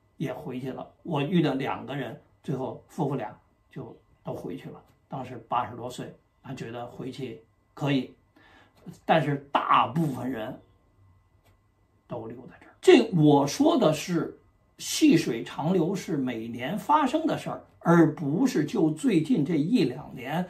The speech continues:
是因为疫情以后，现在物价，啊，涨了，生活困难了，利息高了，这些问题回流，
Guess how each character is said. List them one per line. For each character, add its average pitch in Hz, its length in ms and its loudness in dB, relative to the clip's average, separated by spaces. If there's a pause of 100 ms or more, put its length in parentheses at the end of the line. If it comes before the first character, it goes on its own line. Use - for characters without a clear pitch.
(200)
是 160 300 2
因 180 160 6
为 180 140 6
疫 180 260 2
情 135 280 -4
以 135 180 -2
后， 131 300 -2
现 147 140 -6
在 156 100 2
物 160 280 -2
价， 143 400 0 (180)
啊， 135 200 -4
涨 117 340 -2
了， 131 140 -2
生 175 240 -2
活 170 180 4
困 180 300 2
难 131 200 0
了， 123 220 -4 (220)
利 208 220 2
息 208 200 -4
高 214 300 8
了， - 260 -2 (260)
这 302 260 8
些 156 180 4
问 147 240 0
题 127 320 -6 (220)
回 135 260 0
流， 127 300 -4